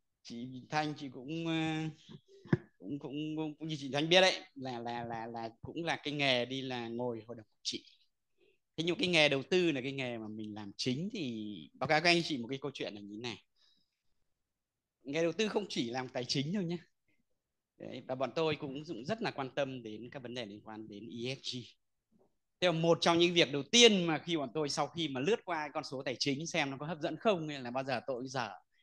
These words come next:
cà phê ép ra tôi đọc về hội đồng quản trị. Xem xem là background các vị là như nào,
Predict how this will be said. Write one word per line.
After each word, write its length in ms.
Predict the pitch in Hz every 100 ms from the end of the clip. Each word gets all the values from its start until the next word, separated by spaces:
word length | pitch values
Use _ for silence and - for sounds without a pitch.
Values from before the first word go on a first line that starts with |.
| _ _ -
cà 100 | 107
phê 160 | 131
ép 240 | 147 180 143
ra 180 | 135 127
tôi 160 | 123
đọc 240 | 123 - _
về 120 | 110
hội 120 | 104 92
đồng 140 | 87
quản 100 | -
trị. 200 | - 104 - - - _ - _ _ _ _ _ _
Xem 300 | - 135 135
xem 440 | 151 139 135 117
là 240 | 113 95 95
background 680 | 127 - 127 139 135 120 117
các 80 | 127
vị 240 | 117 90
là 100 | 113
như 240 | 110 104 117
nào, 280 | 117 113